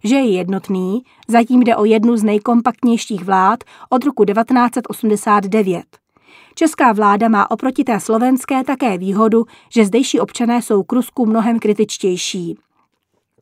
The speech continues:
Dokonce i S P D musí taktizovat ve svých výrocích.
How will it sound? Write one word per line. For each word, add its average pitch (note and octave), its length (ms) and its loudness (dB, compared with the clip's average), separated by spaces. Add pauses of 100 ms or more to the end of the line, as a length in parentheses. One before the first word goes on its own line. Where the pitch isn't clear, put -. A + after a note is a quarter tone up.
Dokonce B3 360 2
i D4+ 160 -2
S B3 140 -4
P G#3 240 2
D G3 240 -2 (280)
musí C#4 240 2
taktizovat A#3+ 600 -2
ve G#3 100 -2
svých A#3+ 240 -4
výrocích. G3+ 800 -4